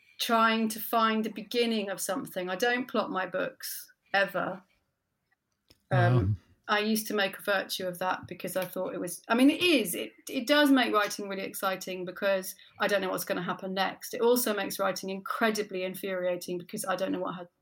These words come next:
Speaker 1: is gonna happen next. So, um, I also just know that I,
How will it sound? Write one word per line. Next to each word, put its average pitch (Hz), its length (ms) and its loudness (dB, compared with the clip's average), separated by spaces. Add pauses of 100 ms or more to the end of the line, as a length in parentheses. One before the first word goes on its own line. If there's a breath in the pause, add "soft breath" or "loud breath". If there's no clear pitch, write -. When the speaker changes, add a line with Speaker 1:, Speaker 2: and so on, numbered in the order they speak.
Speaker 1:
is - 80 -12
gonna 180 200 -6
happen 175 340 -10
next. - 520 -10
So, 190 220 -2 (640 loud breath)
um, 190 320 0 (300)
I 240 160 4
also 247 240 4
just 214 200 -2
know 214 260 4
that 196 120 -2
I, 190 220 0